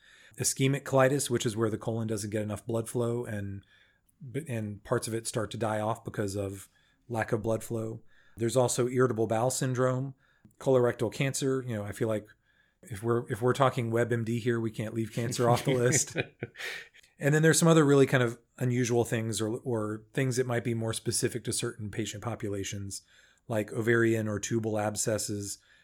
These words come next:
Speaker 1: ovarian cysts, torsion, which is where a fallopian tube gets sort of twisted on itself and, and cuts off its blood supply.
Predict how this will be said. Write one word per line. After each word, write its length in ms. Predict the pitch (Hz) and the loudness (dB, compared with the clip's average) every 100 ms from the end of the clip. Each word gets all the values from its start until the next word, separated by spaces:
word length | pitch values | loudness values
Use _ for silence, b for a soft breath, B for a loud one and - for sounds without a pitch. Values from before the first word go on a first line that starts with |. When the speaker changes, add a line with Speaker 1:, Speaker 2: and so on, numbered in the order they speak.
| b b | b b
Speaker 1:
ovarian 420 | 117 117 113 107 | 0 2 2 0
cysts, 680 | 101 - 123 - - - - _ b b b b - | 0 2 2 2 -4 -6 -6 _ b b b b 0
torsion, 480 | 131 120 127 117 | 2 2 2 0
which 180 | 113 - | -2 -2
is 120 | 110 | -2
where 460 | 107 110 107 104 104 b b b _ | 0 0 0 -4 -8 b b b _
a 60 | 123 | -8
fallopian 440 | - 117 113 117 | 0 0 0 -2
tube 300 | 104 113 107 | -2 -2 -2
gets 180 | 113 - | -4 -4
sort 140 | 117 101 | -4 -4
of 80 | |
twisted 360 | - 123 - 110 | -4 -4 -2 -2
on 140 | 110 | -4
itself 560 | 107 - 117 104 104 - | -6 -4 -4 -2 -6 -8
and, 400 | 104 98 95 - 131 | -10 -10 -12 -12 -10
and 180 | 104 | -8
cuts 220 | - 113 117 | -6 -6 -4
off 180 | 101 | -6
its 120 | 104 - | -8 -8
blood 260 | 117 101 | -8 -6
supply. 480 | 113 110 104 101 | -6 -4 -4 -6